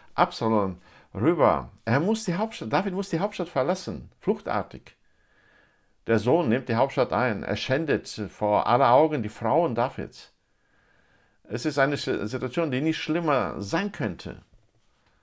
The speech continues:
Auf der Flucht vor Absalom geht er über den Jordan, muss dort übernachten und morgens schreibt er Psalm drei. Und das ist, äh, erstaunlich, diesen Psalm zu lesen.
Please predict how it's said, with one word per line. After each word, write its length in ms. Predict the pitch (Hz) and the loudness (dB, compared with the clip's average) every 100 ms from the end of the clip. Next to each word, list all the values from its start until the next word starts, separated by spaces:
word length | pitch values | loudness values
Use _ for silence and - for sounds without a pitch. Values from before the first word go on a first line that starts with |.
| _ _ _ _ | _ _ _ _
Auf 140 | 87 | -8
der 120 | - | -6
Flucht 220 | 98 156 - | -2 -2 2
vor 140 | - | 4
Absalom 600 | 117 - - 139 139 135 | 4 2 -2 0 0 -2
geht 200 | 110 107 | -2 -2
er 80 | 101 | -2
über 160 | 92 | -4
den 180 | 87 85 | -4 -4
Jordan, 460 | 90 117 143 120 95 | 0 0 0 -2 -4
muss 160 | 107 | -6
dort 200 | - 90 | -6 -8
übernachten 640 | - 85 95 139 - 135 98 | -6 -6 -4 -6 -8 -8 -6
und 300 | 95 80 - | -6 -10 -6
morgens 340 | 98 135 123 | -2 -2 -4
schreibt 240 | - 110 | -4 -4
er 160 | 107 101 | -4 -8
Psalm 300 | - 104 104 | -6 -4 -4
drei. 320 | 90 98 90 - _ _ _ _ _ _ _ _ _ _ _ _ _ _ _ | -2 -4 -4 -10 _ _ _ _ _ _ _ _ _ _ _ _ _ _ _
Und 100 | 92 | -6
das 160 | 101 110 | -6 -4
ist, 400 | 98 - - _ _ _ | -8 -8 -16 _ _ _
äh, 440 | 92 92 92 87 - - | -10 -6 -4 -4 -8 -8
erstaunlich, 800 | 113 - 160 185 123 73 73 - - | -8 -2 0 0 -2 -6 -10 -20 -18
diesen 480 | 80 123 202 185 | -6 -4 -4 -8
Psalm 520 | 185 - 117 135 127 120 | -6 -4 -4 -6 -10 -16
zu 180 | - 139 | -10 -8
lesen. 460 | 139 139 107 78 | -6 -8 -8 -10